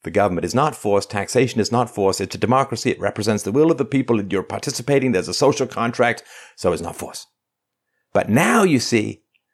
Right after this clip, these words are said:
that I point out that they're responsible for voting in and maintaining the retirement schemes that were never funded. Now suddenly,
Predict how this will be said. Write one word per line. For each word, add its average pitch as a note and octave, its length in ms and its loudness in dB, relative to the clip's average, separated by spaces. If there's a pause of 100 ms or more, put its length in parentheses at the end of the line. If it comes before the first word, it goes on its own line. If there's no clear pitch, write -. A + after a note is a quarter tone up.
(560)
that A2+ 540 2 (840)
I C#3+ 160 4
point C#3 360 2
out B2+ 260 2
that A#2 120 -2
they're A#2+ 160 6
responsible A2 880 0 (360)
for A#2+ 160 2
voting C#3+ 360 4
in C#3 120 6
and A#2+ 120 6
maintaining C3 680 2 (560)
the B2 180 4
retirement C3 560 2
schemes A#2+ 580 2 (400)
that A#2 440 0
were A2 220 4
never A2+ 260 4
funded. F3+ 480 2 (320)
Now F#3 400 4
suddenly, B2+ 580 4